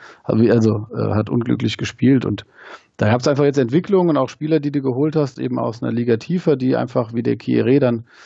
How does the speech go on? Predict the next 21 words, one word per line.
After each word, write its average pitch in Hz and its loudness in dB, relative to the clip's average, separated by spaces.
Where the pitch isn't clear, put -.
gut 151 2
einschlagen 151 2
und 127 -8
so, 120 -10
dass 120 -4
sich 123 -12
da 117 2
auch 127 -2
wieder 123 2
ein 117 -2
bisschen 123 -6
was 120 -2
verändert 135 2
hat 131 0
und 117 -6
das, 113 -8
das 117 -12
braucht 120 0
natürlich 117 0
immer 117 -2
eine, 113 0